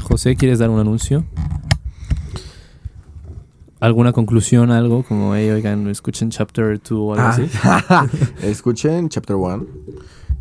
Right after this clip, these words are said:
Speaker 2: Eh, compártanla con sus amigos. Eh, escúchenla mucho. Eh, pónganla en las pedas, pónganla en las fiestas, en las reuniones. Si es que ya están yendo, si no están yendo, no pasa nada. Si ya están vacunados o no están vacunados,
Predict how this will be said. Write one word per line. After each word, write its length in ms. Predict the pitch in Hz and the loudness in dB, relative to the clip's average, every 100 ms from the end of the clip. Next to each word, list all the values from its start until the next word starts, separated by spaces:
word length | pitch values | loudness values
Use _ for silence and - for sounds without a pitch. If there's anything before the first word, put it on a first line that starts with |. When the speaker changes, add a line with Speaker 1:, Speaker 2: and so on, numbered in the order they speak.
| - | -4
Speaker 2:
Eh, 240 | 92 90 - | -4 -4 -2
compártanla 520 | 95 104 101 113 123 | 0 0 2 0 0
con 140 | 104 | -2
sus 200 | - - | -4 -8
amigos. 720 | - 107 175 196 254 247 - - - 139 110 | -4 -2 0 -2 -6 -8 -12 -14 -16 -14 -6
Eh, 840 | - 87 85 87 90 62 67 62 - - - | -2 0 2 0 0 -4 -4 -6 -10 -10 -8
escúchenla 500 | 107 - 220 - 82 | -6 -6 -4 -2 -2
mucho. 560 | 87 143 175 - 190 190 185 - - - | 0 0 0 0 0 -4 -6 -8 -8 -6
Eh, 180 | 104 95 | -2 0
pónganla 300 | 110 110 104 | 2 2 0
en 60 | |
las 140 | 85 - | 0 -2
pedas, 400 | 110 110 120 120 | 0 2 2 0
pónganla 260 | 110 98 82 | -2 -4 -2
en 60 | |
las 140 | 82 - | -4 0
fiestas, 340 | 117 - - | 2 2 0
en 60 | 101 | -2
las 120 | - | -2
reuniones. 500 | 90 101 113 123 - | 0 2 2 2 -2
Si 200 | - 123 | 0 2
es 120 | 127 | 2
que 120 | - | 2
ya 80 | 123 | 2
están 260 | 104 98 98 | 2 0 0
yendo, 340 | 98 101 113 | 0 2 0
si 140 | - 98 | 0 -2
no 60 | |
están 280 | 95 104 98 | -2 -2 -2
yendo, 240 | 98 107 | 0 0
no 100 | 107 87 | -2 -4
pasa 220 | 92 95 | -4 -2
nada. 340 | 110 135 160 - - - | 0 2 0 -4 -14 -12
Si 140 | - 107 | -2 0
ya 60 | |
están 180 | 101 98 | 0 -2
vacunados 720 | 82 - 104 135 151 170 - - | -4 -4 0 0 0 -2 -4 -8
o 80 | |
no 80 | 95 | -6
están 200 | 101 - | -6 -6
vacunados, 640 | - - 113 170 175 175 | -6 -4 -2 -2 -2 -4